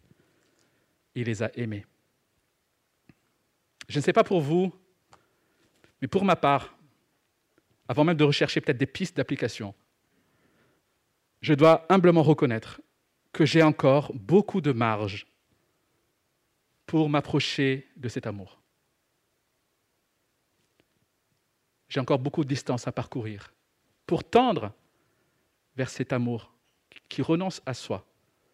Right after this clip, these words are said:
qui se sacrifie pour les autres. Je ne sais pas ce qu'il en est pour toi. Mais je ne veux pas non plus y voir une fatalité.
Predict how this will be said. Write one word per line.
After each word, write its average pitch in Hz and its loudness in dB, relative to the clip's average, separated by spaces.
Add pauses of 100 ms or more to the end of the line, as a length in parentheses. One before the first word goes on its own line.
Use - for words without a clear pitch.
(280)
qui - -18
se 127 -12
sacrifie - -10 (880)
pour 127 -6
les 110 -6
autres. - -20 (1500)
Je - -10
ne - -12
sais - -6
pas 143 -6
ce 135 -8
qu'il 120 -8
en 113 -6
est 110 -6
pour - -14
toi. 104 -16 (2500)
Mais 151 6
je 151 8
ne 175 6
veux 180 8
pas 190 4
non 190 2
plus 208 -2
y 165 -2
voir 165 2
une 147 0
fatalité. 135 0